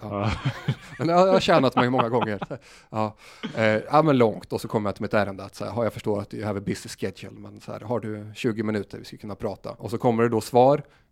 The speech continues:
Speaker 2: inte på S M S utan i WhatsApp direkt,
Speaker 1: Mm.
Speaker 2: där det bara står, "Let's communicate here." Och då förstår jag direkt att så här, jag borde ha varit här direkt. Så här,
Speaker 1: <laughs>
Speaker 2: det är så man gör.
Speaker 1: Ja, just
Speaker 2: Så.
Speaker 1: det.
Speaker 2: Och så skriver jag igen. Jag har ju redan skrivit vad jag vill.
Speaker 1: Aha.
Speaker 2: Men jag känner mig då manad att jag skickar om det här ganska långa S M S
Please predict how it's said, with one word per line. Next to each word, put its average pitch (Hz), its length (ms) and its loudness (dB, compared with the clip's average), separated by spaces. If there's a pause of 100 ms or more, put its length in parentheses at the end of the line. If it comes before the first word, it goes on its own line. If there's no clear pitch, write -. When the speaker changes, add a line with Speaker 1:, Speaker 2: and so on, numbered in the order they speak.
Speaker 2:
inte 127 380 -2
på 127 300 2
S 110 140 -2
M 120 80 0
S 135 220 0
utan 104 280 -6
i 104 40 -4
WhatsApp 110 460 0
direkt, 104 360 -8
Speaker 1:
Mm. 98 120 -10
Speaker 2:
där 113 60 -6
det 107 60 -10
bara 98 120 -8
står, 98 340 -12 (380)
"Let's 113 240 -2
communicate 104 520 -4
here." 101 160 -6 (320)
Och 113 80 -12
då 92 40 -12
förstår - 220 -8
jag 95 60 -6
direkt - 240 -8
att 101 120 -12
så - 80 -10
här, - 100 -12
jag 110 100 -12
borde 104 200 -12
ha 110 160 -16 (340)
varit 113 120 4
här 117 240 2
direkt. 95 300 -12
Så 113 60 -4
här, 120 120 2
Speaker 1:
<laughs> - 20 0
Speaker 2:
det 107 40 -4
är - 40 -8
så 127 120 2
man 110 140 2
gör. 110 340 0
Speaker 1:
Ja, 110 280 -2
just 104 140 -8
Speaker 2:
Så. 104 60 -6
Speaker 1:
det. - 60 -8 (520)
Speaker 2:
Och 107 140 -4
så 120 60 -2
skriver 110 260 4
jag 110 100 6
igen. 139 340 4
Jag - 60 -10
har 120 80 4
ju 127 40 6
redan 147 140 6
skrivit 131 280 -2
vad 196 80 4
jag 135 60 2
vill. 101 260 -10
Speaker 1:
Aha. 107 280 -4
Speaker 2:
Men 117 120 0
jag 117 260 0
känner 120 200 -2
mig 127 80 0
då 120 80 2
manad 110 360 2
att 104 120 -4
jag - 80 -20
skickar 117 220 -4
om 151 240 0
det 135 60 -2
här 104 80 -4
ganska 107 240 -10
långa 104 220 -6
S - 120 -14
M 104 60 -10
S - 120 -16